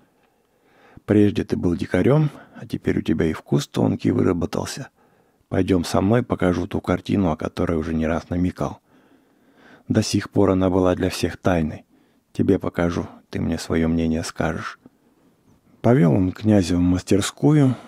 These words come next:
поставил его в надлежащий угол зрения и открыл занавес,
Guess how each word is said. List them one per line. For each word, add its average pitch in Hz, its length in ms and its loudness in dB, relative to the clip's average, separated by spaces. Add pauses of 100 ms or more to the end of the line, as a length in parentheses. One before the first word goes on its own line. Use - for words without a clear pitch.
(120)
поставил 92 600 2
его 87 240 2
в 82 80 -4
надлежащий 90 760 2
угол 87 400 2
зрения 101 720 4
и 98 120 2
открыл 101 460 2
занавес, 90 640 0